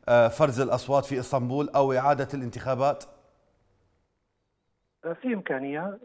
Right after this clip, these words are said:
Speaker 2: إذا كانت الأرقام جدًا متقاربة. آه، أعتقد هذه إمكانية ممكن أن تكون، آه، في حال، آه، وصول الأرقام متساوية نوعًا ما بين كلا الطرفين، وفي حال ثبوت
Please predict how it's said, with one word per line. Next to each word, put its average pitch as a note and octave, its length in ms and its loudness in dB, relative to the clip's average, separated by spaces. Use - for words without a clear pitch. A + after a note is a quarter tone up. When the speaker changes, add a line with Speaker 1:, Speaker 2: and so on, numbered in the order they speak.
Speaker 2:
إذا C#3+ 500 0
كانت D#3 360 -4
الأرقام C#3 600 -2
جدًا - 260 -8
متقاربة. C3+ 800 -6
آه، A#2+ 420 -4
أعتقد C3+ 380 -6
هذه C#3+ 280 -6
إمكانية D3 500 -4
ممكن C#3+ 480 -8
أن A#2 80 -8
تكون، E3 640 -8
آه، D#3+ 180 -6
في C#3+ 140 -14
حال، D3 400 -2
آه، C#3 420 0
وصول D3 500 -6
الأرقام C#3 540 -8
متساوية C3+ 420 -8
نوعًا C3 200 -8
ما C3+ 260 -8
بين B2+ 200 0
كلا B2+ 240 0
الطرفين، C3+ 680 -2
وفي - 180 2
حال G3+ 420 4
ثبوت G3 320 -2